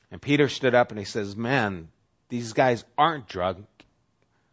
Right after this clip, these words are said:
Not yet. It's only nine in the morning." Right? He kind of says, "They can't be drunk yet. It's only nine in the morning." But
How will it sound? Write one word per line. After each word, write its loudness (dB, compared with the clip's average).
Not -2
yet. 2
It's -10
only 0
nine 2
in -2
the 2
morning." 4
Right? 2
He -6
kind -2
of -4
says, -4
"They -4
can't 4
be 2
drunk 0
yet. 8
It's -2
only 6
nine 6
in 4
the 2
morning." 4
But 8